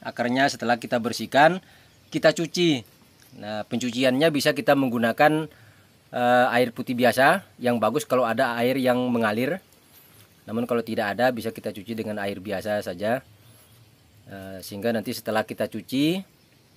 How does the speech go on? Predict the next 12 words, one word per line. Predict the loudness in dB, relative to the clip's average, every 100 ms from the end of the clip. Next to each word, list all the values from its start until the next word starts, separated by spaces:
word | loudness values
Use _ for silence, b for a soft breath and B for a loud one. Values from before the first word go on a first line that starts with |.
| _ _ b b b b
eh, | -6 -4
baru | -2 -2
kita | -4 -4 0 0
biarkan, | 0 0 0 2 2 2 -2 -6 -10 _ b b b _ _ -16
eh, | -10 -8 -8 0
kurang | 2 2
lebih | 0 0
satu | 0 0
sampai | -2 -2 -2
dua | 2 4 4
hari, | 2 0 -4 _ _ _ _ _
ya. | -8 -8